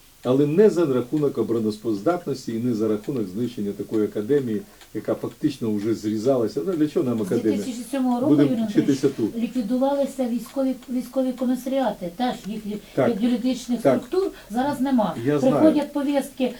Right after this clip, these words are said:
Speaker 2: з печаткою військкомата, а коли робиш запрос, а ми робили запрос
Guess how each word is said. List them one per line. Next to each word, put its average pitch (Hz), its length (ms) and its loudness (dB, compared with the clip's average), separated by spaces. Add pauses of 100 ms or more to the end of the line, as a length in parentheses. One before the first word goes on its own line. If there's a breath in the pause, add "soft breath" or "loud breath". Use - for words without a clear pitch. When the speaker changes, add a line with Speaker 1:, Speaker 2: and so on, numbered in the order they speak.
(140 loud breath)
Speaker 2:
з - 20 -20
печаткою 254 840 -2 (260 loud breath)
військкомата, 302 840 2
а 226 220 0 (160 loud breath)
коли 277 240 0
робиш 262 280 2 (100)
запрос, 254 560 2
а 226 80 -2
ми 233 120 0
робили 233 400 -2
запрос 247 380 -4